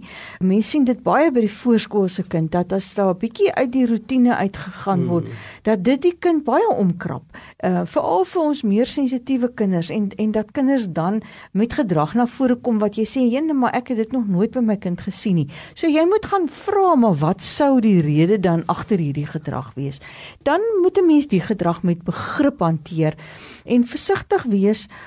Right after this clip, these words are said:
Speaker 1: om so op te tree, eh, dat dit eintlik die negatiewe gedrag op die ou einde versterk, nê?
Speaker 2: Ja.
Speaker 1: So mens moet daai begrip toon en sê, "Ek, ek verstaan dat jy so voel," of, eh, kom, eh, w-,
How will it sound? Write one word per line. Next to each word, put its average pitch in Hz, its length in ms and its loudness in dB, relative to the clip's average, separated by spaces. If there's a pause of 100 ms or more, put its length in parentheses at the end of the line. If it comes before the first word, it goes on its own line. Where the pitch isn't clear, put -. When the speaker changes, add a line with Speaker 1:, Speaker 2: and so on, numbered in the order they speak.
(120)
Speaker 1:
om 220 480 2 (260)
so - 280 0
op 302 320 0
te 311 200 2
tree, 202 420 2 (360)
eh, - 240 -4
dat 240 160 4
dit 262 160 2
eintlik 254 340 2
die 262 100 2
negatiewe 202 580 0
gedrag 151 400 -2
op 175 80 -4
die - 140 0
ou 160 160 0
einde 170 200 2
versterk, - 640 -2 (200)
nê? 302 220 0
Speaker 2:
Ja. 92 100 -2 (140)
Speaker 1:
So 359 140 -2
mens 403 180 2
moet 466 140 2
daai 381 180 4
begrip 415 600 0
toon 262 300 2
en 247 120 6
sê, 349 380 4
"Ek, 269 260 0
ek - 240 -4
verstaan 294 800 2
dat 226 200 2
jy 233 80 2
so 240 200 -2
voel," 233 560 2
of, 180 220 2 (340)
eh, 170 220 -2
kom, 240 480 4
eh, 135 140 0 (200)
w-, - 180 -4